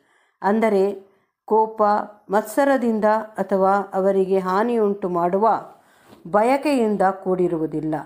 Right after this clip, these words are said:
ಆದರೆ ಅವರಿಗೆ ಸಾಧ್ಯವಿದ್ದಷ್ಟು ಒಳ್ಳೆಯದೆಲ್ಲವನ್ನೂ ಮಾಡುವ ಅಪೇಕ್ಷೆಯುಳ್ಳದ್ದಾಗಿರುವುದು. ಆದುದರಿಂದ ಆ ದಿನದಲ್ಲಿ ಕಪೆರ್ನೌಮಿನ ಜನರ ಗತಿಯು ಮೇಲಾಗಿರುವುದು.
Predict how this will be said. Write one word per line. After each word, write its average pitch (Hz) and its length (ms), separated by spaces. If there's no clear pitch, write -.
ಆದರೆ 269 580
ಅವರಿಗೆ 214 560
ಸಾಧ್ಯವಿದ್ದಷ್ಟು 214 1160
ಒಳ್ಳೆಯದೆಲ್ಲವನ್ನೂ 247 1120
ಮಾಡುವ 196 520
ಅಪೇಕ್ಷೆಯುಳ್ಳದ್ದಾಗಿರುವುದು. 185 1600
ಆದುದರಿಂದ 285 720
ಆ 214 160
ದಿನದಲ್ಲಿ 240 640
ಕಪೆರ್ನೌಮಿನ 202 840
ಜನರ 175 360
ಗತಿಯು 160 480
ಮೇಲಾಗಿರುವುದು. 156 920